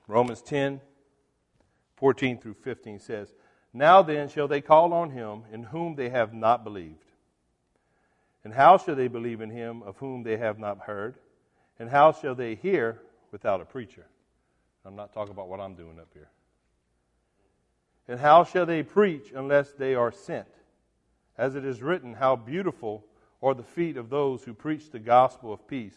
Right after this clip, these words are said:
who bring glad tidings of good things." We have to go out and preach the gospel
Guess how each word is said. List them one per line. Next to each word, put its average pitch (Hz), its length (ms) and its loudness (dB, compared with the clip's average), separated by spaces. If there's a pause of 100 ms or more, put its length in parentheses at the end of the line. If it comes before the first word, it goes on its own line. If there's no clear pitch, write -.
who 120 120 -14
bring 113 360 -10
glad 110 360 0
tidings 95 480 -2 (1700)
of 98 140 -18
good 110 220 -12
things." 76 280 -20 (1900)
We 127 140 -6
have 139 280 6
to 170 100 2
go 151 260 8
out 107 420 6 (760)
and 117 120 -12
preach 123 260 -6
the 110 100 -18
gospel 92 480 -6